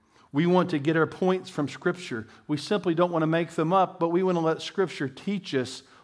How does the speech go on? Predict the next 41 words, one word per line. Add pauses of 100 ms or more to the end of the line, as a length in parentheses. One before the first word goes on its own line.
what
we
should
preach. (400)
And
as
Paul
said
in (200)
the
book
of
Acts,
we
want
to
preach
the
whole
counsel
of
God, (640)
from
Genesis
to
Revelation. (600)
We
want
to
look
at
those
early
books
of
the
Pentateuch,
from
Genesis
to
Deuteronomy,